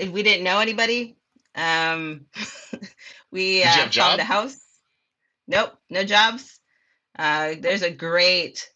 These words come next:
Speaker 1: faith story in that with God revealing to us through dreams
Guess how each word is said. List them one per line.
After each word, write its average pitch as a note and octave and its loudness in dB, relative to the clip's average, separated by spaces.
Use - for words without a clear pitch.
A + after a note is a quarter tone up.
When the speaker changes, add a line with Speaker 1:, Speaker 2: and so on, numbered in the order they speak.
Speaker 1:
faith E3 -2
story D#3+ 0
in D3+ -6
that C#3+ 0
with D3+ -10
God C#3+ 0
revealing D#3 -6
to D3+ -8
us D3 -6
through D3 -14
dreams G3 -6